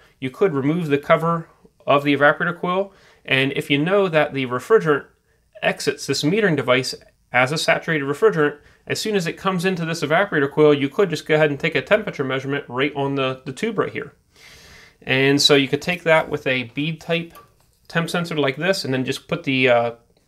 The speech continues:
the coil box cover on, and then you could take another measurement right here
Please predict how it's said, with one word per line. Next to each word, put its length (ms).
the 100
coil 300
box 420
cover 280
on, 380
and 100
then 80
you 60
could 120
take 140
another 440
measurement 400
right 140
here 420